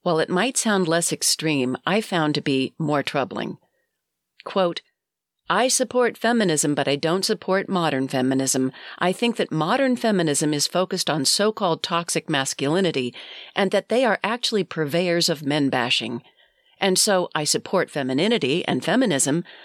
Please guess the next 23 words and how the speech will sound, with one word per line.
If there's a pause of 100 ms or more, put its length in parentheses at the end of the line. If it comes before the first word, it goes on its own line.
(120)
but
not
to
the
point
where
they're
looking
to (140)
hoist
themselves
above
men (240)
to
try
to
make
up
for
so-called
patriarchy." (420)
End
quote.